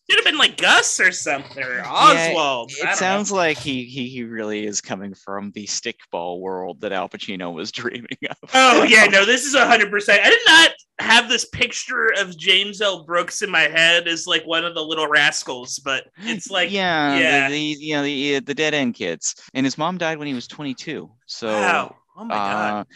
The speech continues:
Speaker 2: describes his early life as tough, uh, broken home, poor, sort of lonely, that sort
Speaker 1: Aw.
Speaker 2: of stuff. Uh, his father was in and out. His mother worked long hours,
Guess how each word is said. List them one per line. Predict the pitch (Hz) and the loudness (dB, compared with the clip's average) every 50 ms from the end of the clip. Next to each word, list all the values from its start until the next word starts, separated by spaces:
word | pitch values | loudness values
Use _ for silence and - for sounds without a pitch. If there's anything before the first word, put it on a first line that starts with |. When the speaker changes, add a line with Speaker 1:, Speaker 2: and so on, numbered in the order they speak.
| - - - _ | -20 -20 -20 _
Speaker 2:
describes | - 120 - - 143 143 135 127 | -16 -14 -10 -6 -4 -4 -4 -4
his | 120 | -6
early | 139 139 139 131 | -6 -4 -4 -2
life | 123 120 120 120 113 117 | -2 -2 -2 -4 -4 -8
as | 117 101 - | -12 -16 -14
tough, | - - 151 185 160 98 - - - - - - | -10 -8 -6 -6 -6 -6 -8 -12 -20 -20 -16 -12
uh, | 87 98 95 92 90 87 87 - | -10 -10 -8 -8 -10 -12 -10 -8
broken | 104 104 104 113 101 | -8 -8 -6 -8 -10
home, | 107 110 104 107 110 107 107 107 107 107 107 - | -8 -8 -6 -6 -6 -6 -6 -6 -6 -8 -8 -10
poor, | - _ - 113 110 107 101 104 101 104 110 | -12 _ -8 -6 -6 -6 -6 -6 -8 -8 -8
sort | - - 113 104 | -10 -8 -8 -6
of | 101 92 | -6 -6
lonely, | 92 92 95 98 101 101 98 98 101 110 _ - | -6 -6 -6 -6 -6 -6 -8 -8 -10 -12 _ -14
that | 104 104 98 | -12 -12 -8
sort | - - - | -6 -4 -2
Speaker 1:
Aw. | 214 196 196 | 0 0 0
Speaker 2:
of | 180 | -2
stuff. | 98 95 98 101 - - _ - - - - - - _ _ - | -2 -4 -6 -6 -8 -12 _ -20 -20 -20 -20 -20 -20 _ _ -8
Uh, | 98 101 101 98 98 98 | -6 -4 -2 -2 -2 -2
his | 101 101 - | -4 -4 -6
father | - - 113 110 110 113 110 | -4 -2 0 0 0 0 -2
was | 104 98 95 | -4 -6 -6
in | 107 104 | -6 -6
and | 107 104 | -6 -4
out. | 107 110 107 104 107 | -2 -2 -2 -4 -6
His | 101 107 | -8 -8
mother | 110 104 104 107 98 | -6 -6 -6 -6 -6
worked | 98 104 101 _ - | -8 -8 -10 _ -10
long | 113 110 117 117 | -8 -6 -6 -4
hours, | 113 110 113 113 107 101 104 104 - - | -4 -2 -2 -2 -2 -4 -6 -8 -10 -12